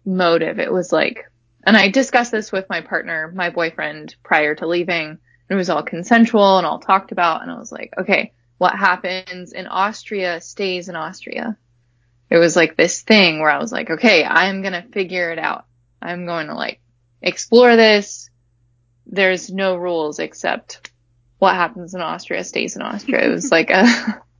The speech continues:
<laughs> like a pretty, like a movie or something. And so there was,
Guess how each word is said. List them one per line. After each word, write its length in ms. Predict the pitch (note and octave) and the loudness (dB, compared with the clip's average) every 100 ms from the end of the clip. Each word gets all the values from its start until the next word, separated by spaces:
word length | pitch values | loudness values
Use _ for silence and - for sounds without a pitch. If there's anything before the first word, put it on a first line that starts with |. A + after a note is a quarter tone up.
| _ | _
<laughs> 340 | _ - _ - | _ -20 _ -6
like 220 | F#3+ G#3 | -4 0
a 80 | A3 | -2
pretty, 600 | - A3 F#3 F3 E3 F#3 _ _ _ _ _ _ _ _ - | 2 4 4 4 0 -6 _ _ _ _ _ _ _ _ -4
like 200 | - G#3 | 2 4
a 60 | F3+ | 6
movie 380 | G3+ G#3+ G3 F3 | 6 6 6 2
or 80 | E3 | 0
something. 460 | E3+ D#3+ - D#3+ | -6 -12 -8 -8
And 200 | - G3 | -6 -6
so 240 | F#3 A3 G#3 | 0 2 4
there 180 | G#3+ A3 | 2 2
was, 380 | A3 G3+ F#3+ | 2 0 -4